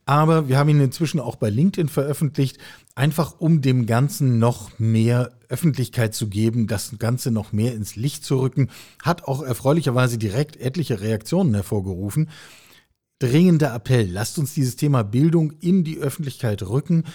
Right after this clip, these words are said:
denn ansonsten rutscht es immer hinten in diese Ecke, in der all diese Themen liegen, die irgendwie wichtig sind und mit denen wir uns beschäftigen, wenn wir mit allem anderen fertig sind. Übersetze,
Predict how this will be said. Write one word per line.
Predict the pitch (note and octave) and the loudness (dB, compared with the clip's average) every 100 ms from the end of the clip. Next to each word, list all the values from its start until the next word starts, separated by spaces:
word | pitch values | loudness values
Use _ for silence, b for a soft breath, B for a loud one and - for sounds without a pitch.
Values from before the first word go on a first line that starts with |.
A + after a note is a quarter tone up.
| B B | B B
denn | C3+ C3+ | 2 2
ansonsten | A#2+ D#3 E3+ - D#3+ | 4 2 0 0 -2
rutscht | D3 E3 F3+ - | 2 0 0 -6
es | D3 - | -6 -4
immer | G#3+ G#3+ D#3+ | 0 2 2
hinten | E3 A3+ - | 0 -2 -2
in | D3+ C#3 | -2 -2
diese | C#3 B2+ - | -2 -4 -6
Ecke, | D#3 F3 | -6 -6
in | D#3 C#3 | -2 -2
der | B2 A#2+ - | -2 -4 -4
all | E3 F#3 | -2 0
diese | D3+ C3+ B2 | -2 -2 -2
Themen | - E3 D#3+ | 0 2 2
liegen, | B2+ D3+ E3 D#3 | 0 0 0 0
die | A#2+ - | -2 -6
irgendwie | C3 D#3+ D#3+ - C#3 A#2 | 0 0 0 -2 -2 0
wichtig | C#3 E3+ D#3+ - | -2 -2 -6 -2
sind | C#3+ C#3 | -2 0
und | A#2+ | 0
mit | A2+ C#3+ | 0 2
denen | D3 | 2
wir | C3 | 2
uns | A#2 - | 0 -4
beschäftigen, | G2+ E3 - - C3 - B B C3 | -6 -4 -4 -2 -2 -4 B B 0
wenn | C#3 | 4
wir | C3+ | 4
mit | B2+ - C3 | 2 -2 -2
allem | E3 F#3 | 2 2
anderen | A#2+ D3 C3+ B2 | 0 0 2 0
fertig | A2+ C#3+ D#3 - | 0 -2 -2 0
sind. | C#3 C3+ B B B B B B - | 0 0 B B B B B B -8
Übersetze, | A#2 A2+ B2 B2+ C#3 B2+ | -2 0 0 0 0 0